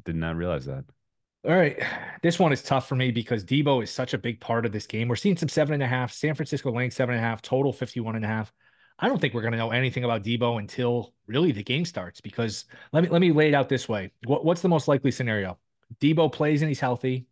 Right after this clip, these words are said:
Speaker 2: Deebo doesn't play, or somewhere in between where Deebo plays, but he's not a hundred percent?
Speaker 1: I think it's the third. Um,
Speaker 2: I'm with you.
Speaker 1: he's, I, I,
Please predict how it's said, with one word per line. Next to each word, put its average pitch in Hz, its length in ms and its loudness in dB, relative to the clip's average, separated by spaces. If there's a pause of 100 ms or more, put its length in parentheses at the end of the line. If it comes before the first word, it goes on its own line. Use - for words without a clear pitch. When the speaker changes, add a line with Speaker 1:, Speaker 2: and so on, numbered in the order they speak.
(220)
Speaker 2:
Deebo 139 320 2
doesn't 127 320 -2
play, 110 440 -4 (540)
or 123 160 0
somewhere 143 420 2
in 131 80 0
between 131 260 -2
where 117 120 -2
Deebo 127 280 -2
plays, 127 300 0
but 107 80 -12
he's 107 100 -8
not 113 120 -8
a 104 40 -10
hundred 98 240 -8
percent? 95 380 -8 (460)
Speaker 1:
I 110 100 0
think 110 180 2
it's 104 140 0
the 95 80 -2
third. 78 400 -2 (240)
Um, 80 540 -2
Speaker 2:
I'm 76 60 0
with 76 180 -6
you. 90 100 -8
Speaker 1:
he's, 95 720 -2
I, 98 460 0
I, 95 200 0